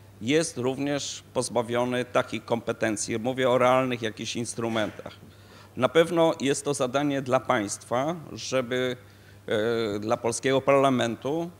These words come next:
żeby tę sytuację, e, zmienić.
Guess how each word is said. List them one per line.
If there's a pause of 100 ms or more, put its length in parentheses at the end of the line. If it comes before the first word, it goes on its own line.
żeby
tę
sytuację, (500)
e,
zmienić.